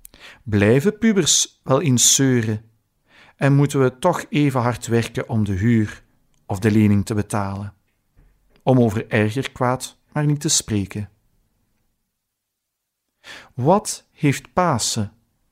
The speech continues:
dat we vieren, dan veranderd? Als we de Bijbel mogen geloven, dan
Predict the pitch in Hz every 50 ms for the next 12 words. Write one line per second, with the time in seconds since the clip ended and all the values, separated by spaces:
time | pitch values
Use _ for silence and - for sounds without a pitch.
0 | _ _ _ _ _ _ _ _ _ - - 104 - - 107 95 - 135 147 160
1 | 165 165 160 139 123 107 101 92 101 107 113 123 151 185 214 - - - - -
2 | _ _ _ _ _ _ _ _ _ _ _ _ _ _ _ _ _ _ _ _
3 | _ _ _ _ _ _ _ _ _ _ _ _ _ _ _ _ _ _ _ _
4 | _ _ _ _ _ _ _ _ _ _ _ _ _ _ _ _ _ - 104 101
5 | 104 107 - - 151 151 151 147 117 120 120 123 117 127 120 110 104 107 107 107
6 | 98 110 101 113 104 98 101 113 139 160 156 - 185 180 185 - _ _ _ _
7 | _ _ _ _ _ _ _ _ _ - - - _ _ _ _ - 101 110 127
8 | 165 202 220 233